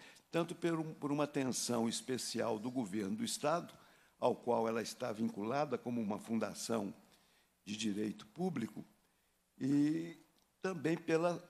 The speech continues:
sociedade mineira e brasileira, por todos aqueles que pudessem, de uma forma ou de outra, contribuir para o fortalecimento dessa entidade. Eu fui membro do primeiro conselho da faop, empossado em mil novecentos e setenta e um,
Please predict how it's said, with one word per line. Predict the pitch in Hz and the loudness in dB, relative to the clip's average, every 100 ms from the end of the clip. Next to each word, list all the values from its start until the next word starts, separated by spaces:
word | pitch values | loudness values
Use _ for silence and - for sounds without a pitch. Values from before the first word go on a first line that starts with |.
| - | -18
sociedade | - 151 - 151 120 123 131 | -8 -6 0 0 4 4 4
mineira | 135 117 120 139 156 - | 0 0 0 0 0 -4
e | |
brasileira, | 123 127 117 107 127 143 | -2 -2 -2 -2 -2 -4
por | 117 | -8
todos | - 156 131 | -8 -6 -2
aqueles | 123 - 123 113 | -2 -2 -6 -4
que | 139 | -6
pudessem, | 113 104 113 113 123 | -4 -2 0 0 -2
de | 110 | -2
uma | 120 98 | -2 -2
forma | - 110 113 | 2 2 2
ou | |
de | 101 104 | -2 -2
outra, | 127 123 | -2 -2
contribuir | 117 160 160 156 127 107 123 127 - - - | -2 0 2 0 -2 0 0 -2 -6 -20 -10
para | - 139 | -2 -2
o | |
fortalecimento | - 170 - 131 135 - 110 123 - | 0 0 0 0 0 0 0 0 -2
dessa | 110 113 - | -4 -4 -4
entidade. | 110 - 98 90 87 - - - - - _ - | -6 -6 -6 -8 -8 -14 -20 -20 -20 -20 _ 0
Eu | 151 | 0
fui | - 170 190 | 0 0 0
membro | 156 156 170 | 2 2 2
do | 170 | 0
primeiro | 165 165 151 202 202 | -4 -2 4 4 4
conselho | 180 139 - 147 131 | -2 -2 0 0 2
da | 123 | 0
faop, | 131 113 127 135 143 | 0 0 2 0 -4
empossado | 123 139 - 123 120 | -4 -2 2 4 4
em | 120 | 4
mil | 131 | 4
novecentos | 127 120 - 123 117 | 4 2 0 -2 -2
e | |
setenta | - 120 - 120 113 | -2 -2 0 0 2
e | 127 | 4
um, | 107 | 4